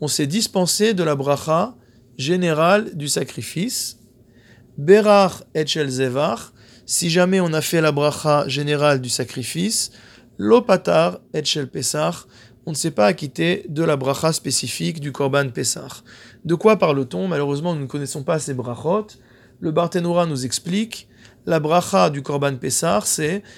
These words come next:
Asher Kideshanu Bemitzvotav, qui nous a sanctifiés par ses commandements, Vetzivanu Lechol HaPesach, et nous a ordonné de consommer le Korban Pessah.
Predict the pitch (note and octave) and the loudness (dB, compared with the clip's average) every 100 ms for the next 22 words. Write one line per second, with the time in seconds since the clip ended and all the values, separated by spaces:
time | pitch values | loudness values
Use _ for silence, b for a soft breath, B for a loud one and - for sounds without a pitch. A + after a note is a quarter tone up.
0 | B _ D3+ F#3 G#3+ G#3+ D#3+ D#3 - F#3+ | B _ 0 2 2 0 -2 -2 0 0
1 | F3+ D#3 D3 - D3 C3 C#3 F3+ A3+ - | 0 -2 -4 -4 -4 -2 0 0 -2 -8
2 | - D#3+ D3+ - F3 E3 E3 - F3 D3 | -6 -4 -2 -2 -2 -6 -8 -4 -4 -2
3 | B2+ B2 C#3 C3 C3 D#3+ A3 D4 B B | -4 -4 -6 -6 -4 -2 -2 -4 B B
4 | B - C#3+ F#3 - G3 F3 B3+ B3+ G3+ | B -10 4 4 4 0 2 2 2 2
5 | F#3 G#3 G3 F#3 F#3 - C#3+ C#3+ - E3 | 2 2 2 0 -2 0 0 0 -6 -6
6 | D#3 D#3+ D#3+ F3+ E3 C#3+ C#3+ D3+ G3+ - | -2 -2 2 2 2 0 -2 -2 -4 -10
7 | - _ _ _ _ _ b b b _ | -20 _ _ _ _ _ b b b _
8 | D3+ C#3 A3 - F#3+ F3 G3 - D#3+ C#3+ | -6 -2 0 2 2 2 0 -2 -4 -2
9 | D#3 C#3+ C#3+ C#3 B2+ B2+ | -2 -2 -2 -4 -4 -6